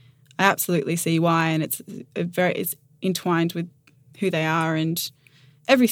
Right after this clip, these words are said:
everything about it, you know, from, yeah, their sense of self, family,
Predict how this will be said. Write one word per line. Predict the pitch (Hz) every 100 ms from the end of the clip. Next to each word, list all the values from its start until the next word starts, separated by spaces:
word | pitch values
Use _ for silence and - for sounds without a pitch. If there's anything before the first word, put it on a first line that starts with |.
| -
everything | 240 233 175 165
about | 160 160
it, | 165 156 -
you | 170
know, | 165 175 175 - - - - - - _ _
from, | - 185 175 170 170 - _ _ _ _ - - - -
yeah, | 175 175 -
their | 180
sense | 170 175
of | 165
self, | - 220 208
family, | - 208 196 196 190 180 180 175